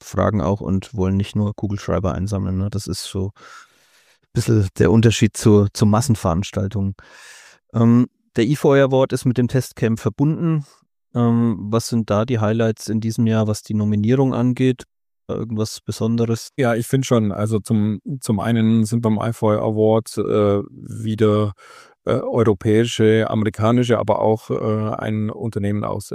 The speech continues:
Speaker 2: China mit dabei. Also es ist internationaler Wettbewerb, wie es, äh, immer schon war. Ähm, ja, ich glaub, es ist eine ziemliche Bandbreite, die wir diesmal, ähm, dort haben. Ähm,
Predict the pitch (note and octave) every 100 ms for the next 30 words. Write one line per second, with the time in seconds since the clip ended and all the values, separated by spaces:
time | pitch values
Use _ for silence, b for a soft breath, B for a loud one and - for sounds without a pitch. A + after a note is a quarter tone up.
0 | G#2 - C#3+ D3 B2+ A2+ G#2+ G#2+ G#2 G#2+
1 | G#2 A2+ A2 A2 G#2 - G#2+ G#2 G2 F#2+
2 | B B B - G#2+ - A2+ A2 G2 G2+
3 | G2 - G#2 G2 - - B2 A2+ G#2 G#2
4 | G2+ G2 - G2 G2 G2+ C3 C#3 C3+ B
5 | B B _ G4+ D4 A#2+ A2+ A2+ A#2 A2+
6 | A#2 A2+ - - A2+ A#2 C#3 A2 G2+ A#2+
7 | A2 - A2 C3+ B2 B2 B2 A#2 - F3
8 | G#3+ A2+ - G2 C3 E3 - C#3+ D#3+ D#3
9 | D3 C#3 C#3+ B2+ C3+ C#3 C3+ C3 C3 B2
10 | - - B2 A#2+ A#2 A#2 - G#2+ A2 -
11 | G#2 A#2 C3 C#3+ C#3 B B B B -
12 | - G#2+ A2 A2 A2 G#2+ G#2